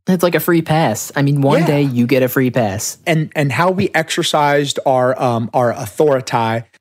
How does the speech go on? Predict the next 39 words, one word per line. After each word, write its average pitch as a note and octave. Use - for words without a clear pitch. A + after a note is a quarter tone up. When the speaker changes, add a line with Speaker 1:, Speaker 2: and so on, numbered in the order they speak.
Speaker 2:
was B2
that B2
we, C#3
Speaker 1:
<laughs> B2
Speaker 2:
uh, A2+
we C#3
stopped, C3+
like, A#2+
literally C#3+
stopped C3
the C3
parade, A#2+
like, A2+
our A#2+
float, -
because C3
we C3+
saw C3+
a B2
hot C#3
dog A#2
stand. A#2
And C3+
we C#3
told D#3+
people, D3
like, B2
"Hey, G3
go F#3+
get F#3
us F3
some F#3
hot D3
dogs, A#2
Speaker 1:
Yeah. A#2
Speaker 2:
uh, C#3
and D3
some C3+
beers." A#2+